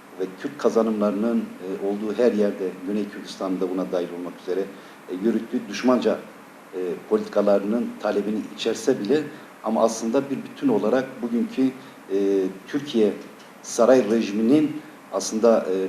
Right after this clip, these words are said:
tüm uygulamalarına karşı bir, e, tepkidir, e, bir açlık grevidir. Yine sadece Kürt halkını, e, Sayın Öcalan'ı, e, üzerindeki tecridi hedefleyen, e, talep gibi görünse de aslında bir, bir bütün olarak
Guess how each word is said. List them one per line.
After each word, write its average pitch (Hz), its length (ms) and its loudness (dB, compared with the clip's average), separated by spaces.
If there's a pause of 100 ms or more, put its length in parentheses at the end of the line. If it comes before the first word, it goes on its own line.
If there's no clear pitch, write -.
(140)
tüm 135 240 -2
uygulamalarına 107 720 4
karşı 104 460 4 (240)
bir, 104 140 -4
e, 90 280 -12 (880)
tepkidir, 101 480 -4 (460)
e, 98 120 -4
bir 117 100 2
açlık 107 440 -2
grevidir. 92 440 -4 (540)
Yine 135 180 6
sadece 127 520 4
Kürt 127 240 -2
halkını, 120 500 4 (100)
e, 98 40 -2
Sayın 113 320 2
Öcalan'ı, 117 600 2 (420)
e, 98 240 -4
üzerindeki 110 500 0
tecridi 101 720 -4
hedefleyen, 110 600 2 (420)
e, 95 60 -2 (800)
talep 117 300 2
gibi 104 200 -6
görünse 107 440 2
de 156 160 0 (420)
aslında 113 300 2
bir, 110 340 -4
bir 127 120 2
bütün 123 200 -2
olarak 113 320 4